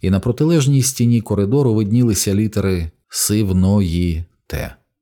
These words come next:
"Напевно, відділення інтенсивної терапії", здогадався Морис. У кімнаті щось ворухнулося, зашелестіли простирадла.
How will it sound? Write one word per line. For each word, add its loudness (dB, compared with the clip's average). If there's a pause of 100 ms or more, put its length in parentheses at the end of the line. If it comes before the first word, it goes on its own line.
(200)
"Напевно, -2
відділення -2
інтенсивної -2
терапії", -6 (160)
здогадався -6
Морис. -12 (1300)
У -2
кімнаті 0
щось -2
ворухнулося, -2
зашелестіли -2
простирадла. -10